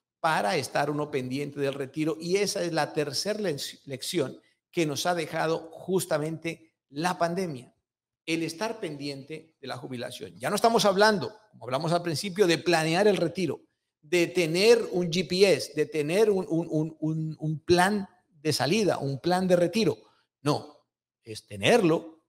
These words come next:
y luego seguirle poniendo cuidado. Y esa es una de las grandes lecciones que nos ha dejado la pandemia. La pandemia ha sido la madre de muchas lecciones. Ha sido una maestra, eh, impresionante en materia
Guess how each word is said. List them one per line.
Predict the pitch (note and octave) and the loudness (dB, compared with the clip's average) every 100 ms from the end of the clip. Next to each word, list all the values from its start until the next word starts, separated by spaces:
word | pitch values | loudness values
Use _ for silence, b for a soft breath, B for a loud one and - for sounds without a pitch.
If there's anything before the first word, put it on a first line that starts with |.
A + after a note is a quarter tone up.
| _ | _
y | B2 | -14
luego | G#2 G#2 G3 | -8 -6 -4
seguirle | F3+ B2+ C3 F3 | -4 -4 -4 -4
poniendo | C#3 C3 D3+ | -4 -4 -4
cuidado. | C#3 G2 D#2 - _ _ _ | -4 -6 -6 -12 _ _ _
Y | F3 | -2
esa | F3+ G3 | -2 -2
es | D3+ | -6
una | F3 | -4
de | D#3 | -4
las | C3 | -4
grandes | C#3 D#3+ D#3+ | -4 -2 -4
lecciones | B2+ - D3 D3+ | -6 -8 -8 -8
que | - | -10
nos | A2+ A2 | -10 -6
ha | C3 | -6
dejado | A#2 A2 | -4 -4
la | B2+ G#2+ | -4 -4
pandemia. | G#2+ G2 F2+ - _ _ b | -6 -10 -12 -16 _ _ b
La | B2 A#2+ | -2 0
pandemia | G2 A#2+ G3 A#3+ | -2 -2 0 0
ha | |
sido | - D3+ A3 A3 B B - | 0 4 4 4 B B -6
la | B2+ | -2
madre | B2 C#3+ G3 A#3+ | -2 -2 0 2
de | E3 | 4
muchas | C3 A#3+ B3 C3 | 4 4 2 0
lecciones. | A2 - A3 G#3 - - - _ _ _ | -2 2 4 4 -4 -16 -20 _ _ _
Ha | A2+ | -12
sido | - D3 G3+ | -6 0 2
una | G3+ G3+ G#3+ G#3+ | 4 2 0 0
maestra, | E3+ C3+ D3+ G3 - G#3 G3+ F#3+ - - - | 0 0 0 -2 -2 0 0 0 -4 -10 -4
eh, | C#3+ | -2
impresionante | C#3 D3 A#2+ D#3+ B2 D3+ D3 F#3 E3+ F#3+ - | 0 0 2 2 2 0 -2 -2 -4 -8 -6
en | F3 G#3 A3+ | -2 -2 -2
materia | F#3+ C#3 - F#3 F3 E3+ D#3+ | -4 -4 -4 -4 -2 -4 -6